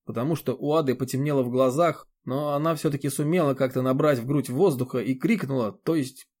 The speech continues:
ей показалось, что крикнула: «Помогите!» И в эту секунду мимо нее пронеслась какая-то фигура. «Бертик,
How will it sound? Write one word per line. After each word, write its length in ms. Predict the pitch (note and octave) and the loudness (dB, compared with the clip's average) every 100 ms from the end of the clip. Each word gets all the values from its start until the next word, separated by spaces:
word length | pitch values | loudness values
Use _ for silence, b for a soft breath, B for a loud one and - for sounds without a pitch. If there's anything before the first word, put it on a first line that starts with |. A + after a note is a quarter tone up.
| _ | _
ей 200 | F#3 F3 | 2 4
показалось, 540 | E3 F3 F3 G#3+ C3 | 2 4 4 4 2
что 160 | - E3+ | 0 2
крикнула: 540 | G#3 D#3+ B2 F#2+ - _ | 4 2 -2 -4 -8 _
«Помогите!» 840 | - C4+ C#4 C#4+ D#4 D4 C4+ A3 - _ _ _ _ _ _ _ _ _ _ _ _ _ _ | 2 4 4 6 6 8 6 4 2 _ _ _ _ _ _ _ _ _ _ _ _ _ _
И 100 | - | -6
в 80 | G#2+ | -2
эту 160 | F3+ | -2
секунду 500 | D#3 D#3+ E3+ F#3 D#3 | -2 -2 0 2 2
мимо 300 | C3 C#3 C#3+ | 2 4 4
нее 240 | C3 C3+ D#3+ | 4 4 2
пронеслась 540 | C#3+ D3 F3 A2+ A#2 | 2 2 2 0 -2
какая-то 460 | - D3+ G#2+ G2+ A#2 | -2 -2 -2 -2 -4
фигура. 520 | C3+ B2 F#2+ D#2 - _ _ _ _ _ _ _ _ _ _ _ _ _ _ _ _ _ _ _ _ _ _ _ _ | -4 -4 -6 -10 -14 _ _ _ _ _ _ _ _ _ _ _ _ _ _ _ _ _ _ _ _ _ _ _ _
«Бертик, 420 | D3 F#3+ C3 - | 2 2 2 -6